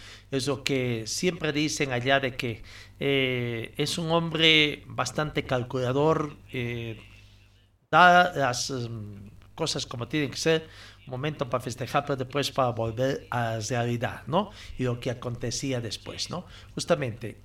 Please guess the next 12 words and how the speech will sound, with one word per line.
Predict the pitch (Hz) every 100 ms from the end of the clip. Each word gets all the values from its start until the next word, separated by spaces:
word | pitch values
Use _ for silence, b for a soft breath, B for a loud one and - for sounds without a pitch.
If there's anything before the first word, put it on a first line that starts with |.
| -
en | 139
la | 143 135 127 127 127 -
postconferencia | 247 247 208 156 151 165 160 156
de |
prensa, | - 139 123 131
en |
contacto | 120 139 135 196 175 185
con | - 143
los, | 131 117 - - -
eh, | 123 117 110 104 -
con | 120 120
los, | 110 107 -